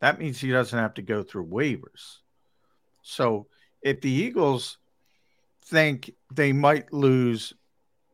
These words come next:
Moro Ojomo, for, um, argument's sake,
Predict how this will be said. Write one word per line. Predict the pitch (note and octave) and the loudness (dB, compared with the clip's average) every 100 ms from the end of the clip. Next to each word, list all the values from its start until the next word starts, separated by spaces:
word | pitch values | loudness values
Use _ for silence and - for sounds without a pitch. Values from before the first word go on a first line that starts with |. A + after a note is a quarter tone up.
| _ | _
Moro | - C3 D3 C#3+ C#3 B2+ A2+ G#2 | -8 -2 2 6 6 6 4 -2
Ojomo, | F#2 A#2 B2 B2 F#2 D2+ - _ _ _ _ | -6 -4 -2 -2 -6 -12 -16 _ _ _ _
for, | G2 F2 E2 _ _ _ _ _ _ - | -8 -8 -10 _ _ _ _ _ _ -14
um, | G2+ E2 D2 - _ _ - | -12 -10 -12 -20 _ _ -10
argument's | A2 G2 F2 D#2+ - | -8 -6 -10 -14 -16
sake, | - E2+ D#2+ | -14 -14 -14